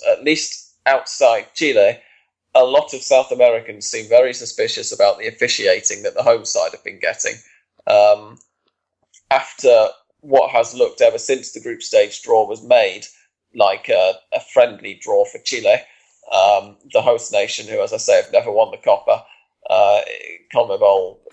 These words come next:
have given the impression that, that they wanted to see Chile in the final all along. Um, the fact, for instance, that Argentina and Brazil both won their groups, but then would have been pitched together in the semi-final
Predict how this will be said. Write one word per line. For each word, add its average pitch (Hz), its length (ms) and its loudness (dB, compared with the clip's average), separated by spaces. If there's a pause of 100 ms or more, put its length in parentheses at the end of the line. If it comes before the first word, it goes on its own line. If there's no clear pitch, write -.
(1600)
have 139 180 -2
given 131 220 -2
the 110 80 -6
impression 113 480 0
that, - 320 -12
that 104 200 -2
they 104 60 -6
wanted 107 360 -4
to 120 80 -12
see 120 240 -6
Chile 95 280 -6
in 95 80 -6
the 104 80 -14
final 98 360 -2
all 92 180 -4
along. 98 340 -2 (400)
Um, 98 480 0 (580)
the 113 520 -2 (240)
fact, - 360 0
for 113 200 -6
instance, 110 480 -10
that - 100 0
Argentina 107 600 0
and 98 100 -14
Brazil 110 500 0
both - 300 2
won 113 240 0
their 98 220 -4
groups, - 760 -10 (420)
but 123 160 2
then 110 180 2
would 110 120 -4
have 113 100 -16
been 110 120 -6
pitched - 280 -10
together 110 280 -2
in 98 100 -4
the 120 60 -14
semi-final 104 880 -4